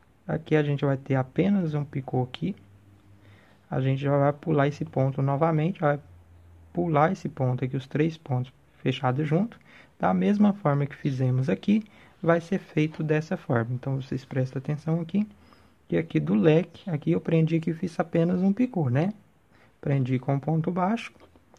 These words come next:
Agora eu tô pulando esse ponto aqui onde eu fechei os três pontos juntos. Tô pegando acima do ponto alto aqui. Vou fazer uma, duas, três. E aqui eu vou fazer o meu picô.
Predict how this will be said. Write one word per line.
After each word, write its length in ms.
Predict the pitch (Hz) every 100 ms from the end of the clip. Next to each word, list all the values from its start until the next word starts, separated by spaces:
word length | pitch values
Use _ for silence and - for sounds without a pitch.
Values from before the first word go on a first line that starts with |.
| - _
Agora 280 | - 147 143
eu 40 |
tô 140 | 139 139
pulando 640 | 131 190 208 156 147 151
esse 200 | 139 139
ponto 400 | 135 135 131 131
aqui 140 | 127
onde 160 | 135 127
eu 60 | 127
fechei 560 | - 131 - 135 127 - - - _
os 120 | 170 -
três 300 | 135 131 131
pontos 440 | - 127 127 147
juntos. 360 | 139 175 233 - - _ - _
Tô 100 | -
pegando 400 | 147 151 139 135
acima 320 | 131 - 131
do 140 | 127 123
ponto 460 | - 131 127 139
alto 260 | 151 143 147
aqui. 320 | 190 202 226 - _ _ _ _ _ _ _ _ _ _ _ _ -
Vou 140 | 156
fazer 400 | 143 143 131 131
uma, 420 | 127 151 165 143
duas, 380 | 127 127 123 127
três. 640 | - 127 123 139 214 - - _ _ _ _ _ _ _ _ _
E 160 | 156 139
aqui 500 | 156 - 139 143 196 - _ -
eu 180 | 165 165
vou 320 | 156 135 139 - _ _ _ _
fazer 380 | _ 147 135 127
o 60 | 123
meu 280 | 120 131 170
picô. 440 | 208 - 156 202